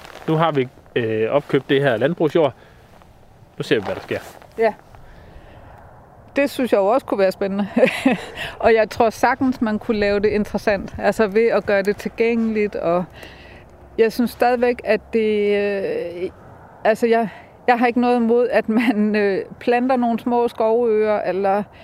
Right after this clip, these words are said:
Speaker 2: laver en lille hegning, ligesom det her. Den, jeg ved ikke, om I kan
Speaker 1: Ja, man kan
Speaker 2: se,
Speaker 1: se
Speaker 2: hvor
Speaker 1: hegnet,
Speaker 2: hegnet.
Speaker 1: ja.
Speaker 2: Det er jo ikke ret stort.
Speaker 1: Nej.
Speaker 2: Så hvis man havde udlagt for eksempel de her tyve hektar til naturlig tilgroning, øhm, fordi det er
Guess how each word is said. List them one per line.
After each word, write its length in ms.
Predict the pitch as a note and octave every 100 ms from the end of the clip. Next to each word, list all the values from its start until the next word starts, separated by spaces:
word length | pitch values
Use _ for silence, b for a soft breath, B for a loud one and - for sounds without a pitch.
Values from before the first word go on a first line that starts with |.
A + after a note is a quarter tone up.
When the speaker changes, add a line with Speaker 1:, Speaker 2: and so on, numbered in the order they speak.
| B B B
Speaker 2:
laver 280 | - A#3 B3+
en 100 | B3
lille 300 | A#3 C4+ C4+
hegning, 440 | A#3+ G#3+ A3 A#3+ A#3
ligesom 300 | C4+ C4 A3+
det 160 | A#3+
her. 220 | A#3+ A3 G#3
Den, 400 | A#3 A3 A3 G#3+
jeg 120 | A3
ved 80 | A#3+
ikke, 120 | A3+
om 100 | G#3+
I 40 |
kan 120 | -
Speaker 1:
Ja, 20 | A3
man 80 |
kan 200 | G3+ -
Speaker 2:
se, 160 | A#3+ A#3
Speaker 1:
se 60 | A3+
Speaker 2:
hvor 200 | A3 G#3+
Speaker 1:
hegnet, 300 | A3+ A3 G3+
Speaker 2:
hegnet. 120 | - -
Speaker 1:
ja. 80 | -
Speaker 2:
Det 80 | -
er 40 | G#3+
jo 40 |
ikke 220 | F#3+ B3+ A3+
ret 140 | A3+
stort. 440 | - A#3+ A3+ G3+ - -
Speaker 1:
Nej. 80 | - B B B B B B - -
Speaker 2:
Så 140 | B3+
hvis 160 | A#3 A#3+
man 180 | A#3 A3
havde 240 | A3+ A3
udlagt 480 | B3 C#4 A#3+ F#3+ -
for 100 | G#3+
eksempel 360 | G#3+ B3 A#3
de 40 | A3+
her 80 | C4+
tyve 380 | - C#4 C4+ B3+
hektar 420 | G3+ - G#3 F#3+
til 180 | - G#3
naturlig 440 | F#3+ - A#3 F3
tilgroning, 520 | - E3+ F3 D#3+ E3+ - B B B B B B -
øhm, 460 | G#3+ G3+ F#3+ F#3+ F3+ - - - -
fordi 380 | - G#3 D4 C#4+
det 160 |
er 40 | C4+